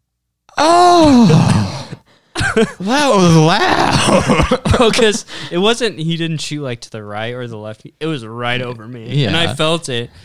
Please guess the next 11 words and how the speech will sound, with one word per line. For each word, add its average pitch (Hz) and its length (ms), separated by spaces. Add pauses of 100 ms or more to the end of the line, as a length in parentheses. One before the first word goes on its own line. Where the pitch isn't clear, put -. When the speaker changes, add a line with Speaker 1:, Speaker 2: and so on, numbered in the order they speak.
(240)
Speaker 2:
And 160 100
it 214 60
was, 180 220 (100)
like, 139 240 (600)
eh, 120 180 (480)
I, 143 160 (1000)
I 151 60
don't 139 200
know. 104 160
There 147 140
was, 139 180